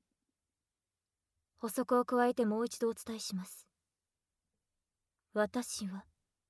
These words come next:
次の試験に向けて、自習をしたいので、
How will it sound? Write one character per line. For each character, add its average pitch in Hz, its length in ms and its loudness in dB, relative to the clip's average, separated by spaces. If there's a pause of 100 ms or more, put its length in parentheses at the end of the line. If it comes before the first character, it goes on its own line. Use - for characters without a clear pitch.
(540)
次 269 360 2
の 277 140 4
試 - 160 -4
験 220 260 4
に 175 120 4
向 170 160 -4
け 190 140 -12
て、 - 240 -14 (800)
自 196 180 0
習 277 360 2
を 254 100 2
し - 140 -8
た 220 140 -4
い 208 60 -2
の 165 60 -6
で、 165 60 -16